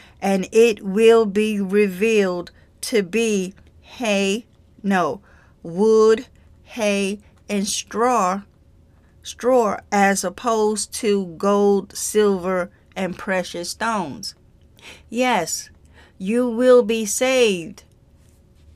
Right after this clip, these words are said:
That last line in that scripture says barely, as if by the skin of your teeth. The Christ-rejecting,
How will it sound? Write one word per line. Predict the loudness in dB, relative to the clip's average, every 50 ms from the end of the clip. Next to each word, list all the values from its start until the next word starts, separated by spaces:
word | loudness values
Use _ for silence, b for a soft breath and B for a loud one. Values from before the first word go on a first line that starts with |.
| _ _ _ _ _ _ _ _ _ _
That | -4 -2 -2 -2 -2 -2
last | 0 0 2 2 2 0 -2 -4
line | -4 -4 -2 -2 -2 -2 -4 -4 -6 -6
in | -6 -4 -4 -2
that | -2 -2 -4 -4
scripture | -8 -8 -2 0 0 0 0 -2 -6 -6 -4 -4 -4 -6 b b b b b b b b _ _ _
says | -8 -6 -4 -2 -2 0 0 0 0 -2 -4 -8 -14 _ -20
barely, | -18 -6 -2 0 0 0 0 0 -2 -2 -4 -6 -10 -14 -16 _ -20 -20 _ _ _ _ _ _ _ _ _ b b b b b b -4
as | -2 -2 0 0 0 2 4
if | 4 4 4 2 -2 -8 -4
by | -2 0 2 2 2 2 0 b b b _ -10
the | -6 -4
skin | -2 -2 -2 -4 _ -6 -4 -4 -2 -2 -4 -6 -8 -10 -8
of | -6 -6 -4
your | -4 -4 -4 -4
teeth. | -4 -8 -12 -14 -12 -10 -10 -12 -12 -14 _ -20 -20 -20 _ _ _ _ _ _ _ _ _ _ _ _ _ _ _ _ _ _ _ -20 _ _ _ _ _ b b b b b b b b b b b b b
The | -6 -2 0 0 0 0
Christ-rejecting, | -2 -6 -4 -2 0 0 0 0 -2 -2 -2 -2 -2 -2 -2 -4 -2 0 0 0 0 -2 -4 _ -6 -6 -4 -4 -6 -8 -10